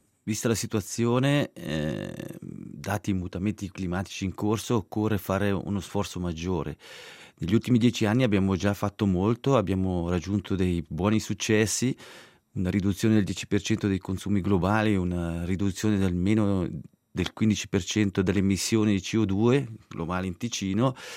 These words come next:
ma non è sufficiente per, appunto, arrivare a quell'obiettivo che è una società cento per cento rinnovabile. Per cui occorre cre-, incrementare gli sforzi e favorire un certo cambiamento. Da qui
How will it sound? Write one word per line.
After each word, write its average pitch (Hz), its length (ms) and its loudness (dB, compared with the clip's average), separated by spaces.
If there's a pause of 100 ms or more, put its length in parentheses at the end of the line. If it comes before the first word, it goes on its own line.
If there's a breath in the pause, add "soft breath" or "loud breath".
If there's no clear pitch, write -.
(280 loud breath)
ma 98 120 2
non 113 140 8
è 117 40 6
sufficiente 113 680 2
per, 104 180 2
appunto, 120 500 0
arrivare 104 300 4
a 98 40 0
quell'obiettivo 104 840 2
che 90 500 0
è 98 120 -4
una 92 400 0
società 95 560 -2
cento - 280 -6
per 90 140 -4
cento 90 280 0
rinnovabile. 80 560 -2 (540 loud breath)
Per - 140 -2
cui 147 140 4
occorre 120 440 4
cre-, 113 260 2
incrementare 120 720 4
gli 110 140 4
sforzi 120 460 0
e - 20 6
favorire 123 520 4
un 101 80 4
certo 104 300 -2
cambiamento. 87 720 0
Da 92 200 0
qui 123 360 6